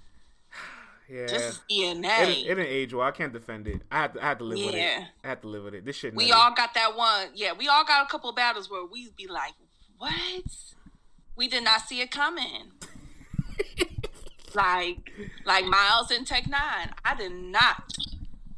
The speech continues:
Speaker 1: That was
Speaker 2: So after
Speaker 1: different.
Speaker 2: the first round, I was like, I just looked at my best friends from Detroit. I was like, "Yo, I don't know. I don't know, sis.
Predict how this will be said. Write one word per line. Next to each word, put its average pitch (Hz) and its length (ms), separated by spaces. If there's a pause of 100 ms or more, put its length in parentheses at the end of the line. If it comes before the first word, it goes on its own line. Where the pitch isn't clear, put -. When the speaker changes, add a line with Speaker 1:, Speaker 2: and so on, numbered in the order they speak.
(160)
Speaker 1:
That 127 120
was 131 80
Speaker 2:
So - 60
after 277 240
Speaker 1:
different. - 180
Speaker 2:
the 277 60
first 262 220
round, 247 260 (100)
I 240 80
was 254 200
like, 185 260
I 233 160
just 233 160
looked 220 160
at 202 80
my 180 120
best 185 280
friends 208 300
from - 120
Detroit. 214 320
I 226 140
was 233 100
like, 170 200 (260)
"Yo, 180 560 (1900)
I 196 140
don't 190 180
know. 180 320 (120)
I 180 100
don't 185 100
know, 185 140
sis. 170 500